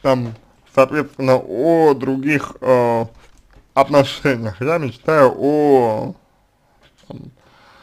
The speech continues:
другой позиции, допустим. Хорошо. А, если вы, а, мечтаете о другой позиции,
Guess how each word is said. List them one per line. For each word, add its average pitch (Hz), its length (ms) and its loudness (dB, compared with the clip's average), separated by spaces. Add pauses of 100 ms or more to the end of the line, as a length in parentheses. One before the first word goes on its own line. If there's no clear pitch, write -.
(680)
другой 147 460 0
позиции, 135 600 0 (1400)
допустим. 113 600 -6 (1700)
Хорошо. - 640 0 (1700)
А, 123 280 2
если 196 560 0
вы, 139 580 2 (800)
а, 120 380 2
мечтаете 131 840 -2 (520)
о 175 260 4
другой 151 320 0
позиции, 139 720 -2